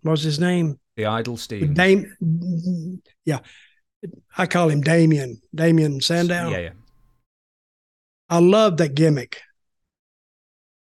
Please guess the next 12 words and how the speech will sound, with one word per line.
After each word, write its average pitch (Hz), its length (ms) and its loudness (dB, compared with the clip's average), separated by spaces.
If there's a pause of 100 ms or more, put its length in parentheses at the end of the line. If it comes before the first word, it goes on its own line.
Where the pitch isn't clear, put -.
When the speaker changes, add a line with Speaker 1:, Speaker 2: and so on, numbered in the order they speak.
(220)
Speaker 1:
He 180 120 4
was 180 320 4
the 156 80 -2
question 190 540 0
mark 165 380 0 (460)
for 139 160 -6
Moldova, 151 1120 4 (180)
Speaker 2:
Moldova. 143 320 -2
Speaker 1:
which 156 160 6
is 170 160 4
no 202 160 4
coun-, 185 320 2